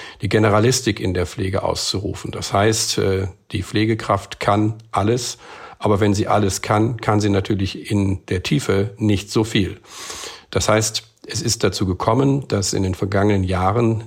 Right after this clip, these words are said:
die Ausbildungsplätze zur Gesundheits- und Kinderkrankenpflege, also zur traditionellen Kinderkrankenschwester, wenn Sie so wollen,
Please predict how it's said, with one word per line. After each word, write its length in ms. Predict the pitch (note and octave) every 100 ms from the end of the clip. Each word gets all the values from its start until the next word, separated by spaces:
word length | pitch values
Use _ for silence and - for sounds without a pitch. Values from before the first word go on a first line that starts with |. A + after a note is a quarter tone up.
| -
die 240 | F2+ F2
Ausbildungsplätze 1300 | - D3 F3+ - - F2+ - - F#2+ - - - A2 - _
zur 480 | - G#2 F2 A2+ -
Gesundheits- 440 | - G2+ B2 G2 G2
und 120 | G#2+
Kinderkrankenpflege, 1000 | C#3+ C3+ - - F#2 - F2+ F2 - -
also 220 | G2 -
zur 400 | - G#2 F2+ -
traditionellen 680 | G2 F#2 F#2+ F#2+ F2+ E2+
Kinderkrankenschwester, 960 | E2 A#2+ B2 A2 F#2+ - - F#2+ - -
wenn 140 | F#2
Sie 80 | F2+
so 180 | F2+ F#2
wollen, 380 | F#2+ G2+ A2